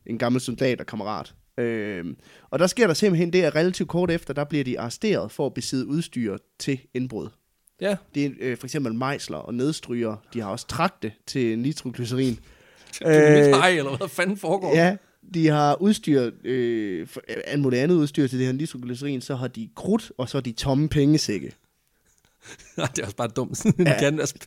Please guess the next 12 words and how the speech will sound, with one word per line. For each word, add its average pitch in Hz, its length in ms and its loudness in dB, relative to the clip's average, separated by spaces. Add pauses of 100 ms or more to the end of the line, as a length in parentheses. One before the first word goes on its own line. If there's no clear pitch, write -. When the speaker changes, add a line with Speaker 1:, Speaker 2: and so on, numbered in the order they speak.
(360)
Speaker 2:
sådan 190 340 -2
en 170 60 -6
canvas-pose 156 800 0
med, 139 140 0
Speaker 1:
Ja. 202 140 6
Speaker 2:
med 160 100 8
sådan 175 140 2
en 165 40 2
dollartegn 143 560 4
på. 127 240 -2 (180)
Speaker 1:
Ja. 156 220 4 (120)
Speaker 2:
Ej, 185 380 8